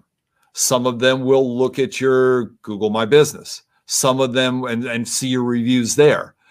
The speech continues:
Some of them will look at your Facebook page,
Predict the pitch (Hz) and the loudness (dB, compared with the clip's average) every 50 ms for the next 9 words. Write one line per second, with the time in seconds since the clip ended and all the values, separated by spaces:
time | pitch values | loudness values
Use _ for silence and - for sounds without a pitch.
0 | _ _ _ - - - - 160 156 156 156 151 143 147 147 147 147 135 123 131 | _ _ _ -8 -4 -2 2 2 2 4 2 4 4 4 2 2 0 -2 0 4
1 | 139 139 135 135 131 135 127 120 123 131 131 131 - 131 123 123 117 120 113 113 | 4 6 6 4 4 0 0 0 0 -2 0 0 0 0 0 0 -2 -6 -6 -4
2 | 120 123 117 - 147 143 139 127 - 123 110 - - - 101 85 78 - - - | -2 -2 -2 0 0 0 0 -2 -4 -6 -6 -6 -6 -10 -10 -10 -10 -14 -20 -20
3 | - | -20